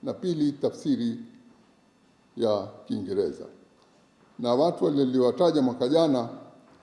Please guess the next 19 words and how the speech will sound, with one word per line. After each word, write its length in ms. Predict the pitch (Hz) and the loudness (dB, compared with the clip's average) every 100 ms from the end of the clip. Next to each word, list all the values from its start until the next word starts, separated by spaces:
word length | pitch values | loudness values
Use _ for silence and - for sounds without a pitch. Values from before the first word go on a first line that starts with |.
| _ _ _ _ _ _ _ | _ _ _ _ _ _ _
mwanzo 280 | 143 170 165 | 2 2 4
nilimtaja 480 | 143 120 139 123 123 | 0 0 0 0 0
Mzee 240 | 117 147 | 2 2
Jomo 240 | 131 135 113 | 2 0 0
Kenyatta 380 | 120 165 180 180 | 2 2 2 2
mwenyewe, 480 | 170 196 208 202 202 - - _ _ _ _ | 4 4 2 0 -4 -14 -20 _ _ _ _
nikamshukuru 880 | 120 139 135 127 131 220 214 214 220 - - - - - - - - - | -2 0 0 -2 0 4 6 4 0 -6 -16 -20 -20 -20 -20 -20 -20 -6
kwamba 260 | 139 120 123 | 0 2 4
alinifunga, 840 | 120 139 143 143 220 202 143 160 - - - - - - - - - - - - - - - - - | 4 4 4 4 4 6 6 4 2 -12 -18 -20 -20 -18 -16 -16 -16 -12 -12 -12 -14 -14 -16 -12 -4
ah, 140 | 117 | -2
kwa 120 | 120 120 | -2 0
sababu 320 | 147 147 143 | 2 2 2
kama 280 | 175 156 139 | 2 4 2
asingenifunga, 920 | 139 220 233 214 - 247 156 123 156 - - - - _ | 4 6 8 8 6 6 6 4 2 -8 -18 -20 -20 _
Sauti 320 | - 147 143 156 | -4 -2 2 2
ya 60 | |
Dhiki 280 | 156 175 160 | 4 2 0
isingeandu-, 640 | - 135 127 123 110 131 | 0 2 4 4 2 -2
isingeandikwa. 720 | - 147 120 110 92 87 - | -4 -4 -2 -2 -4 -6 -8